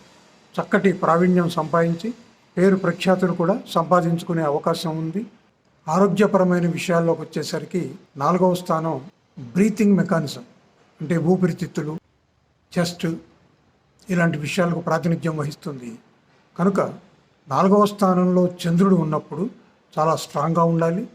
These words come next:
షడ్బలాలు చెక్ చేసుకోవాలి, బలంగా ఉన్నాడో లేదో. చంద్రుడు అత్యంత బలహీనంగా ఉండి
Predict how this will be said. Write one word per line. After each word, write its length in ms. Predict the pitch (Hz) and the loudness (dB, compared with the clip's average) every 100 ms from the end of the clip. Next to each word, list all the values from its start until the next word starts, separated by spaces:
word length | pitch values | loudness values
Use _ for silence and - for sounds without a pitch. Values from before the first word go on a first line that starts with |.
| _ _ _ | _ _ _
షడ్బలాలు 640 | 175 151 151 170 165 156 - - | -6 -2 2 2 2 0 -4 -8
చెక్ 200 | 143 - | -8 -6
చేసుకోవాలి, 500 | 165 - 165 160 170 | -6 -2 -2 -2 -4
బలంగా 360 | 147 156 160 | -4 -2 -2
ఉన్నాడో 360 | 160 151 156 156 | -2 -2 -4 -4
లేదో. 280 | 147 147 202 - _ _ _ 170 | -4 -6 -8 -14 _ _ _ -2
చంద్రుడు 300 | 185 214 208 | 2 4 4
అత్యంత 420 | 165 - 208 202 | 2 2 2 4
బలహీనంగా 640 | 180 165 180 190 180 170 | 4 2 4 4 4 2
ఉండి 320 | 151 156 165 | 0 -2 -4